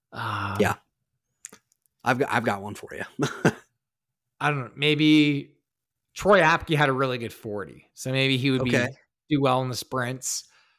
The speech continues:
Speaker 2: Gotcha.
Speaker 1: Uh, I think that would probably be your best, best pathway,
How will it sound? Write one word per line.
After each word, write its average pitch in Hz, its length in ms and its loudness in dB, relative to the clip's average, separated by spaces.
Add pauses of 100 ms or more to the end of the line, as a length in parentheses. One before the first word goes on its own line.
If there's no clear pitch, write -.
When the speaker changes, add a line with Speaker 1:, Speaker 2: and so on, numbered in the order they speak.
Speaker 2:
Gotcha. 104 400 -2
Speaker 1:
Uh, 127 320 -4
I 135 120 -4
think 165 340 -6
that 160 180 4
would 160 180 -2
probably 151 600 -2
be 135 320 0
your 117 560 0 (1700)
best, - 420 2 (480)
best 135 460 -4
pathway, 202 1120 -2